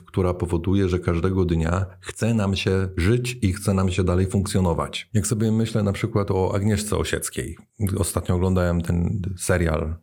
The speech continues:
Mogę zgadywać, że na przykład u Osieckiej takim bardzo ważnym, ważną myślą przewodnią była miłość. Była potrzeba miłości, była potrzeba za, z-, albo go-, go-,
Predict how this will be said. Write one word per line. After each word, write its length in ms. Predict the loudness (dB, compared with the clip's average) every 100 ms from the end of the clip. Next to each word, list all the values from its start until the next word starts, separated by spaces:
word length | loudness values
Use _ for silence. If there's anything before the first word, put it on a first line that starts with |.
| _
Mogę 280 | -2 0 2
zgadywać, 540 | 2 2 2 2 0
że 300 | 0 2 2 2
na 80 | 0
przykład 360 | 0 0 0
u 140 | 0 0
Osieckiej 480 | 0 -2 0 -2
takim 360 | 0 0 2 2
bardzo 280 | 2 0 0
ważnym, 720 | 0 0 0 2 2 0 -2
ważną 260 | 0 0 2 2
myślą 360 | 2 2 0
przewodnią 500 | 0 0 0 0 0
była 400 | 0 0 0 0 2
miłość. 640 | 2 4 0 -4 -10 -10 0
Była 140 | 0
potrzeba 400 | 0 0 0 2
miłości, 520 | 2 2 0 -2 -6
była 180 | 0 0
potrzeba 400 | 0 0 0 0
za, 480 | 0 0 2 -2 -4 -14 -20 -20 -18 -4
z-, 420 | -2 0 -2 -2
albo 300 | 0 0 -2 -6 -14 -6
go-, 180 | -2 0
go-, 220 | 2 2